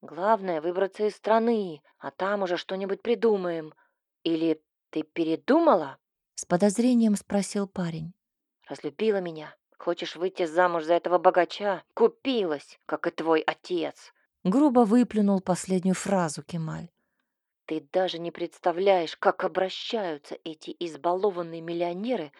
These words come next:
с женщинами. Он будет насиловать и избивать тебя. Никто не сможет уже защитить тебя». «Что ты такое говоришь?» возмутилась девушка. «Я лишь имею в виду, что надо всё тщательно продумать». «Ты даёшь своё согласие?»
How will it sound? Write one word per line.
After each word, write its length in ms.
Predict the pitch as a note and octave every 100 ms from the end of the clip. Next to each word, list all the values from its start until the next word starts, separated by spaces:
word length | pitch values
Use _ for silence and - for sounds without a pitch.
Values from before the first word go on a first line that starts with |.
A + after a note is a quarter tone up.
| - -
с 60 |
женщинами. 800 | - F3+ G#3+ F3+ - F3 D#3 D3 _ _ _ _ _ _ -
Он 120 | C3+
будет 300 | D3+ D3+ D#3
насиловать 640 | D3+ - - A3+ D#3+ C#3+ -
и 100 | E3+
избивать 440 | D3 D3+ F#3+ F#3+ -
тебя. 360 | D3+ D#3+ C#3+ _ _ -
Никто 440 | G3+ G#3+ - C4+ A#3
не 140 | F#3+
сможет 380 | F#3+ G3 F3+ F#3
уже 160 | F3+
защитить 560 | F3 F3+ - G#3 A3+ F#3+
тебя». 380 | - E3 D#3+ C#3+ _ _ _ _ -
«Что 220 | - F#3+
ты 120 | -
такое 400 | - A3 B3+ C4
говоришь?» 640 | B3 D4 E4 C4 D3 - _ _ -
возмутилась 720 | D#3 E3+ G3+ - G#3 G3+ F#3
девушка. 520 | F3+ F#3 D#3 - - F3
«Я 220 | F#3+ A3+
лишь 240 | A3 G3
имею 320 | F#3 F3+ F3+ F#3
в 40 |
виду, 360 | A3 G#3+ A#3 F#3+
что 180 | -
надо 240 | G3+ G3+ G#3
всё 180 | - A3
тщательно 460 | - C4 C4+ C4
продумать». 720 | C4+ D4 B3+ F4+ E4 F#3 D3+ - _ _ _ _ _ _
«Ты 220 | - D3+ -
даёшь 480 | - - - G#3 F#3+
своё 260 | - F#3+ F#3+
согласие?» 720 | - A#3 C#4+ B3 - F3 E3